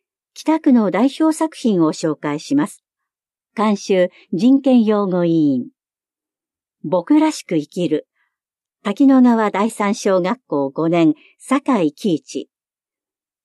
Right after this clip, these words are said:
皆さんはサッカーをしたことはありますか？サッカーは仲間だけでなく、対戦相手に対してもリスペクトすることが大切です。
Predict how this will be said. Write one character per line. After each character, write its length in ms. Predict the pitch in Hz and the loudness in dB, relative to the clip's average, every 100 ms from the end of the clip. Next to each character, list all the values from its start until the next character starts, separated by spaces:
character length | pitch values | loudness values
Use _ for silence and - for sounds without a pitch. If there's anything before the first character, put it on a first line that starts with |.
| _ | _
皆 240 | 170 220 240 | 0 0 0
さ 200 | 220 185 | -2 -2
ん 60 | |
は 160 | 160 165 | -2 -4
サ 140 | 247 | -4
ッ 60 | 285 | -4
カ 200 | - 262 | -2 0
ー 20 | 202 | 0
を 80 | |
し 100 | 196 | -2
た 140 | - 214 | -4 -6
こ 100 | 208 | -4
と 140 | 214 | -2
は 160 | 185 156 | -2 -2
あ 40 | |
り 120 | 165 | -2
ま 140 | 170 208 | -2 -2
す 120 | - | -6
か？ 220 | 147 185 - _ _ _ _ _ _ _ - | -8 -8 -10 _ _ _ _ _ _ _ -18
サ 180 | - 247 | -6 -4
ッ 40 | 254 | -2
カ 220 | 214 208 | -4 -2
ー 20 | 175 | -2
は 160 | 180 - _ _ | -6 -8 _ _
仲 320 | 175 180 277 | -6 -2 2
間 160 | 302 330 | 4 4
だ 160 | 240 247 | 0 -2
け 160 | 294 | -2
で 140 | 277 202 | 0 -2
な 180 | 202 | -4
く、 240 | - 175 165 _ _ - | -2 -2 -2 _ _ -4
対 200 | 233 294 | -2 0
戦 300 | 349 339 311 | 2 2 2
相 200 | 311 277 | 0 0
手 140 | 214 | 0
に 140 | 170 185 | -2 -4
対 260 | 202 190 | -6 -6
し 120 | - | -6
て 120 | - 156 | -4 0
も 200 | 156 151 _ - | 0 -2 _ -6
リ 140 | 185 | -6
ス 140 | - - | -4 -2
ペ 120 | 254 | -2
ク 80 | - | 0
ト 160 | 185 | -2
す 140 | 220 190 | 0 -2
る 140 | 202 | -2
こ 100 | 214 | -2
と 160 | 220 202 | -2 -2
が 160 | 165 | -4
大 240 | 156 160 147 | -6 -8 -6
切 260 | 147 156 | -6 -4
で 120 | 143 | -6
す。 180 | 165 - | -6 -14